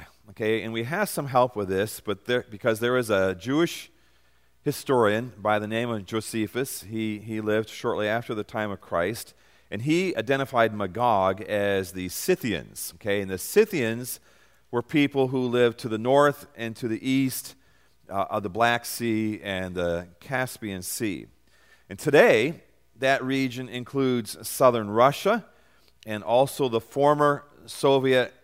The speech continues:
republics. Okay, these are all the Stans, okay? No relation to me, okay? Kazakhstan, Kyrgyzstan, Uzbekistan, Turkmenistan, Tajikistan, and even parts of northern Afghanistan.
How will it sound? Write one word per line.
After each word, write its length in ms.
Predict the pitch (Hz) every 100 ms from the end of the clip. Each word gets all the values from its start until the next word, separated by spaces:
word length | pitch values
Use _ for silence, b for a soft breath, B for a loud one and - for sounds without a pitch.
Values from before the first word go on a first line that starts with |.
| _
republics. 640 | 104 - 156 175 196 -
Okay, 200 | 104 120
these 220 | 117 127
are 60 | 127
all 80 | 117
the 80 | 117
Stans, 760 | - 139 117 87 65 78 -
okay? 360 | 82 101 110 135 b b b
No 120 | 104
relation 440 | 107 104 104 - 107
to 80 | 107
me, 240 | 87 65 -
okay? 300 | 87 98 135 b b b b b b _
Kazakhstan, 1000 | - 156 151 147 - - 147 147 143 139
Kyrgyzstan, 840 | - 147 139 147 - 143 139 139
Uzbekistan, 920 | 123 107 139 135 135 - 135 131 131
Turkmenistan, 920 | - 123 135 135 131 - 139 127 127 127
Tajikistan, 1300 | 123 117 104 123 151 160 143 - 139 135 135 131 123
and 140 | - 107
even 260 | 127 120
parts 480 | 110 113 120 117 -
of 340 | - 107 107 104
northern 540 | 107 107 107 104 101
Afghanistan. 920 | 98 - 120 139 131 - 98 76 57